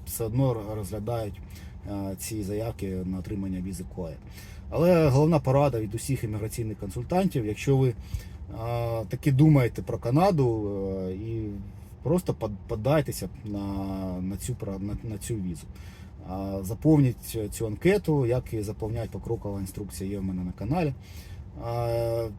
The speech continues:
якщо ви пода-, подадетесь до кінця березня,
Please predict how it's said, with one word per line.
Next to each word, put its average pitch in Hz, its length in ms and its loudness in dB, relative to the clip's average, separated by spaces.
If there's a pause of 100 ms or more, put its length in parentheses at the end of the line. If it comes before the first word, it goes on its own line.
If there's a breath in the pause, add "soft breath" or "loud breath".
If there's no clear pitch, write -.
(240)
якщо 131 240 2
ви 156 80 6
пода-, 139 380 4
подадетесь 127 840 0 (200)
до 120 840 4
кінця 117 520 0 (300)
березня, 139 500 6